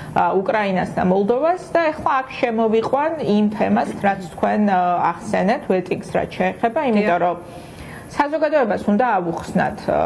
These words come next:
Speaker 1: რომ, ა, სტანდარტული მოთხოვნა ევროკავშირის სასამართლო სისტემის რეფორმა.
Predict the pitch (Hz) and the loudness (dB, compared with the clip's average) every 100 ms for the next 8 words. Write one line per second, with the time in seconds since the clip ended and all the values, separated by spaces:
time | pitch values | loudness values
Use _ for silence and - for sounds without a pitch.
0 | 170 180 175 - - - - - 180 160 | 2 2 0 -2 -8 -16 -8 -2 0 -2
1 | - - - - - 269 302 311 294 277 | -8 -16 -14 -10 -4 -2 0 -2 0 0
2 | 269 302 208 202 - 180 - 147 208 - | 2 2 0 0 -2 0 -2 -4 -6 -8
3 | - 196 202 240 - 180 - 175 175 277 | 0 2 2 2 0 -4 -2 0 0 -2
4 | - - - - - - - 226 220 - | -4 -16 -16 -16 -16 -16 -4 -2 -2 0
5 | 233 180 - 185 - 214 208 - 214 285 | 0 0 -2 -6 -2 -4 -2 0 0 -2
6 | - 180 170 - - 175 | -2 -2 -2 -4 -4 -6